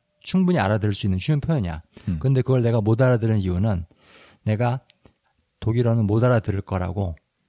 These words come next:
Speaker 1: 미리 예상을 한 거야.
Speaker 2: 음.
Speaker 1: 그러니까는 안 들린 거지.
Speaker 2: 음.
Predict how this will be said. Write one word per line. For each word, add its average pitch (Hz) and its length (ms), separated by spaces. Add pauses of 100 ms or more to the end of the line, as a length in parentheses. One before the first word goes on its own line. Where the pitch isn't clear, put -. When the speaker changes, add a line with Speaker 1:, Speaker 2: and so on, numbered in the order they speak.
(200)
Speaker 1:
미리 120 260
예상을 95 280
한 123 120
거야. 82 240 (180)
Speaker 2:
음. 87 160 (160)
Speaker 1:
그러니까는 104 680 (360)
안 107 140
들린 113 240
거지. 85 300 (180)
Speaker 2:
음. 80 180